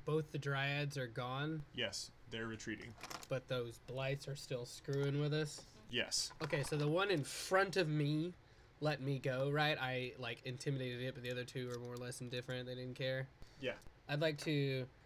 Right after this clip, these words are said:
Speaker 1: draw an arrow.
Speaker 2: <laughs> You take out a pencil and a piece of paper.
Speaker 1: <laughs> I appear to point at the one right in front of me, and I just say, "Leave before you're dispatched."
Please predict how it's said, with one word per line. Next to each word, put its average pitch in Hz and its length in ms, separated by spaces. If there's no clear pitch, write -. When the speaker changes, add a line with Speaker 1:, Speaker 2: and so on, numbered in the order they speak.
Speaker 1:
draw 151 340
an 131 240
arrow. 113 480
Speaker 2:
<laughs> 147 280
You 139 100
take 143 200
out 127 160
a 117 40
pencil 139 400
and 117 120
a - 40
piece 123 200
of 127 100
paper. 104 240
Speaker 1:
<laughs> - 440
I 135 240
appear 220 420
to 175 160
point 165 300
at 147 120
the 147 80
one 135 220
right 143 180
in 135 80
front 143 220
of 131 80
me, 127 200
and 139 100
I 139 60
just 135 220
say, 131 320
"Leave 131 540
before 135 240
you're 120 320
dispatched." - 800